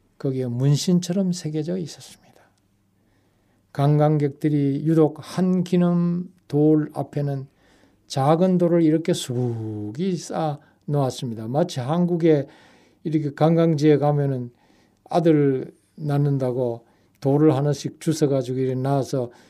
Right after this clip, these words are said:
이렇게 수북이 쌓여 있는 걸 보지 않습니까? 그와 마찬가지로 유독 그 한 나무에 이렇게 돌이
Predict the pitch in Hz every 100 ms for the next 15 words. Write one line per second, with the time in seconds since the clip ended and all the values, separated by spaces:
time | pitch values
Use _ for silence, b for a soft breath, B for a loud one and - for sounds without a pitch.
0 | b - 143 139 123 - - 147 143 131
1 | 123 120 127 139 - 165 156 135 135 135
2 | 120 127 127 135 - 147 147 226 233 _
3 | _ _ _ _ _ _ _ 175 170 147
4 | 139 156 160 165 156 165 156 139 - b
5 | b b b 170 240 240 185 - 202 196
6 | - - 240 247 214 254 320 277 208 214
7 | 208 180 - B B B B _ _ _
8 | - 143 151 143 123 110